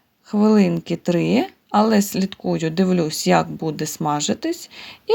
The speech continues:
обсмажую з двох боків під кришкою. Тепер всередину додаю начинку. Ось так.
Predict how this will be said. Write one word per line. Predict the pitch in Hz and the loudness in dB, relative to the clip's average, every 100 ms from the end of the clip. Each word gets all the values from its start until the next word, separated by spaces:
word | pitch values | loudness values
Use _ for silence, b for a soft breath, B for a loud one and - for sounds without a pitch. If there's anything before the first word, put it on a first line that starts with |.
| 480 | 2
обсмажую | 466 262 285 302 262 226 | 2 2 4 4 2 2
з | |
двох | 196 208 240 | 2 2 2
боків | 202 202 - 202 202 - | 2 0 0 0 -2 -4
під | 240 294 | -4 -4
кришкою. | - 185 180 - - 175 170 170 - B B B B B | -6 -4 -2 -2 -4 -2 -2 -6 -10 B B B B B
Тепер | - 269 226 160 - - | 4 4 4 0 0 -8
всередину | - 202 190 170 156 151 147 | -2 2 2 2 -2 -6 -6
додаю | 160 160 165 156 135 - | -6 -4 -4 -4 -8 -12
начинку. | 156 151 135 131 - 214 254 247 302 403 _ _ _ _ _ _ _ _ _ _ _ _ | -8 -4 -4 -2 0 2 2 2 0 0 _ _ _ _ _ _ _ _ _ _ _ _
Ось | 151 - - | -10 -6 -8
так. | - 143 139 151 269 - | -4 -2 0 0 0 -2